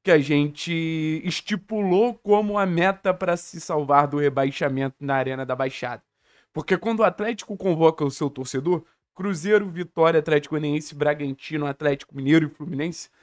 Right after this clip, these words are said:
são os desafios. O Cruzeiro, show de bola.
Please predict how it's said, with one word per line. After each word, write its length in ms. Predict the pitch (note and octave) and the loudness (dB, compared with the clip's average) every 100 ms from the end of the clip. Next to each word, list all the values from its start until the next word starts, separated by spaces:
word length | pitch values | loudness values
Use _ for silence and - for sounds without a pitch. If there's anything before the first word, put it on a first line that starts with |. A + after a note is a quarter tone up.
| _ | _
são 220 | - F#3 E3 | -4 0 0
os 80 | |
desafios. 540 | D#3+ A3 A3 G#3+ C#3+ - | 2 0 0 -4 -6 -8
O 140 | F#3 | -10
Cruzeiro, 640 | - G3+ D3+ C3+ G#3+ E3 - _ _ _ _ - | -8 -6 -2 4 4 4 -2 _ _ _ _ -8
show 200 | - C3+ | -4 -4
de 120 | E3 | 2
bola. 340 | A#3 E3 - | 4 4 2